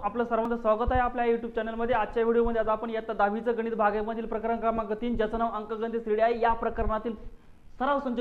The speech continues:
तीन पॉइंट चार मधलं सहा नंबरचं उदाहरण आजच्या व्हिडिओमध्ये आपण समजावून घेणार आहोत. त्या अगोदर एक गोष्ट लक्षात घ्या, या जगामध्ये सगळ्यात सोपा विषय म्हणजे तो म्हणजे गणित. उदाहरण समजावून घेऊया. सहा नंबर, जागतिक पर्यावरण दिनानिमित्त त्रिकोणाकृती भूखंड वृक्षारोपणाचा कार्यक्रम आयोजित करण्यात आला. पहिल्या ओळीत एक झाड लावलं, दुसऱ्या ओळीत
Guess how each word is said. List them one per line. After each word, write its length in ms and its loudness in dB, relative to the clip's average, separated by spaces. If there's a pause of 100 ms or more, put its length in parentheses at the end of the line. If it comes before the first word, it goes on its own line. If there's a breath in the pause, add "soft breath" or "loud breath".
तीन 180 -2
पॉइंट 200 0
चार 140 2
मधलं 200 -2
सहा 280 4
नंबरचं 320 2
उदाहरण 220 2
आजच्या 260 2
व्हिडिओमध्ये 320 4
आपण 140 -2
समजावून 380 -6
घेणार 180 -2
आहोत. 140 0 (340 loud breath)
त्या 120 4
अगोदर 220 2
एक 100 0
गोष्ट 160 -2
लक्षात 200 -2
घ्या, 140 2
या 120 4
जगामध्ये 400 2
सगळ्यात 220 -2
सोपा 240 -2
विषय 200 -2
म्हणजे 220 -4
तो 60 -2
म्हणजे 220 0 (440 loud breath)
गणित. 200 4 (100)
उदाहरण 320 10
समजावून 340 -2
घेऊया. 200 0 (260)
सहा 140 -2
नंबर, 220 -2
जागतिक 380 -4 (100)
पर्यावरण 340 -2
दिनानिमित्त 440 -6 (120)
त्रिकोणाकृती 500 -4
भूखंड 340 -6
वृक्षारोपणाचा 640 -4
कार्यक्रम 380 2 (500 loud breath)
आयोजित 280 4 (100)
करण्यात 240 0
आला. 180 4 (140)
पहिल्या 240 6
ओळीत 220 6
एक 140 4
झाड 180 4
लावलं, 320 2
दुसऱ्या 260 2
ओळीत 300 2